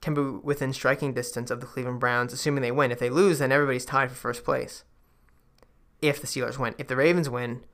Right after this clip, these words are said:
then they push the Steelers to one and four. The Ravens get to three and two, and then the division, the gap gets wider. So this is a very, very critical game in the grand scheme for this A F C North battle here. Um, and the question is, who's gonna play,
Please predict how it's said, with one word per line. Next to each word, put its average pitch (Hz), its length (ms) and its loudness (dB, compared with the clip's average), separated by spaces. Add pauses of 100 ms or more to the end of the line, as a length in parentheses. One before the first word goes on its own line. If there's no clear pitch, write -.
(540)
then 131 60 -6
they 127 80 2
push 147 240 2
the 139 60 -6
Steelers 131 340 0
to 135 100 -4
one 131 180 2
and 123 120 -2
four. 135 280 2
The 123 80 2
Ravens 127 280 0
get 120 120 -2
to 120 60 -10
three 123 240 -2
and 123 80 -4
two, 123 220 2
and 117 120 0
then 120 140 -2
the 117 80 -4
division, 123 540 -4 (300)
the 139 60 -2
gap 131 280 2
gets 127 180 -10
wider. 113 300 4
So - 120 -6
this 202 100 -2
is 190 100 -2
a 143 80 2
very, 139 360 4
very 131 280 4
critical 131 380 -2
game 120 380 -2 (420)
in 147 220 4
the 135 80 0
grand 127 380 2
scheme 127 420 -2
for 135 220 0
this 127 180 -4
A 131 180 0
F 127 60 -4
C 127 120 -6
North 120 260 -4
battle 120 280 0
here. 113 340 -8 (440)
Um, 117 380 4 (1200)
and 151 100 4
the 156 40 2
question 160 400 8
is, 160 280 4
who's 165 300 0
gonna 160 180 6
play, 165 300 2